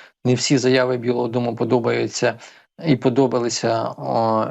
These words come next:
і маю зараз на увазі Ілона Маска, який підтримував альтернативу для Німеччини, чи Трамп підтримує Орбана.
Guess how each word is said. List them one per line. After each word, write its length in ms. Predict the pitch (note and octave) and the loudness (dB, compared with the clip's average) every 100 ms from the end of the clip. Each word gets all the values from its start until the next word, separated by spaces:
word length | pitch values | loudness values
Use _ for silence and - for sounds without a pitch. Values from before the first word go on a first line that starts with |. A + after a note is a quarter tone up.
| D3+ | -2
і 60 | |
маю 300 | D3+ D3 A#2+ | 2 2 2
зараз 300 | A#2 A2 G#2+ | 2 0 0
на 100 | A2+ | 0
увазі 300 | A2 A2 G#2+ | 2 2 0
Ілона 360 | C#3 A#2 A2+ A2 | -2 0 0 2
Маска, 400 | B2+ D#3 - A#2+ | 2 0 0 -2
який 260 | A2+ A2+ | 0 -2
підтримував 600 | A2 A2+ A2+ A2+ G#2+ G#2 | -2 -4 -2 -2 -2 0
альтернативу 640 | G2 F#2+ G#2 G#2+ G#2+ B2+ G#2 | -2 -2 -4 -2 -2 -2 0
для 120 | G2+ | -2
Німеччини, 760 | G2 A2 B2+ A#2+ A#2 A#2 A2 | -2 0 2 2 -2 -4 -4
чи 140 | G#2+ - | -2 -2
Трамп 300 | - C#3 A2+ | -2 -2 -4
підтримує 520 | G2+ - G2 F#2+ G2 - | -8 -4 -4 -4 -8 2
Орбана. 580 | D3 C#3 A#2 A2 G#2 | 4 4 2 0 -2